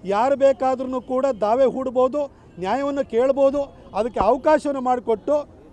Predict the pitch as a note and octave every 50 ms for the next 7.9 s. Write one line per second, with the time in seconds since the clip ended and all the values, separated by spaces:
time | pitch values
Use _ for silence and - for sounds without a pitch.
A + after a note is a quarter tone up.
0 | - - - - - - - G#3 A#3 C#4+ D#4 C#4 D#4 D#4 D4 C#4 - - B3 A#3+
1 | A#3+ A#3 C#4 D4 C#4+ C#4+ - - - - - - - - - - - - - -
2 | - A3 A3 A3+ D#4+ D#4+ D4+ D#4 D4 D4+ C#4+ C4+ B3 A#3 A#3 G#3 C4 C#4+ D#4 D#4+
3 | - - - - - - - - - - - - - A3 B3+ G#3+ A#3+ G#3 E3 F#3
4 | G#3+ A3 C4 C#4+ B3 C4 C#4 C4+ C4 C4+ C4 G#3 G#3+ B3+ A#3+ A#3 - B3 A#3+ A#3+
5 | A#3 A#3 A3 B3 C#4 C#4+ B3+ A#3 A3+ - - A#3+ F#3 A3+ - B3 A#3 A#3+ A3+ G3+
6 | G#3 F3+ A3 G3+ G#3+ G3+ G3+ F#3+ F#3+ F3+ D#3 - D#3+ D#3 - - - - - -
7 | - - - - - - G#3+ C4+ D#4+ D#4 E4 D#4 C4+ A#3 B3+ C4+ D#4+ D#4+